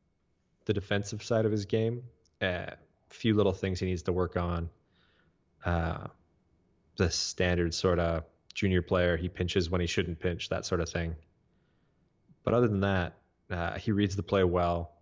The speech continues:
He can handle pretty much anybody. Uh, he's not the biggest guy, but he's got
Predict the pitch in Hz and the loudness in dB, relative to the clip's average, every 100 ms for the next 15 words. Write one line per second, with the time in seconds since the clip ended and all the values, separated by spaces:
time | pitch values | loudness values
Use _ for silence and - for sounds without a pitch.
0 | _ - 90 85 82 82 90 _ - 95 | _ -6 -4 -2 -2 -4 -8 _ -4 -2
1 | 87 92 90 87 82 - _ _ _ _ | 0 2 2 2 0 -6 _ _ _ _
2 | _ _ _ _ _ _ _ _ _ _ | _ _ _ _ _ _ _ _ _ _
3 | _ _ - 165 185 156 135 120 113 95 | _ _ 0 2 4 2 2 2 2 2
4 | 92 90 87 _ - 90 87 85 82 - | 0 0 -4 _ -6 -2 -2 -4 -8 -12
5 | _ _ - 95 101 92 90 90 - 92 | _ _ -8 -2 -2 0 0 0 0 0
6 | 87 90 90 87 80 87 85 - | 2 0 -2 -6 -6 -4 -4 -8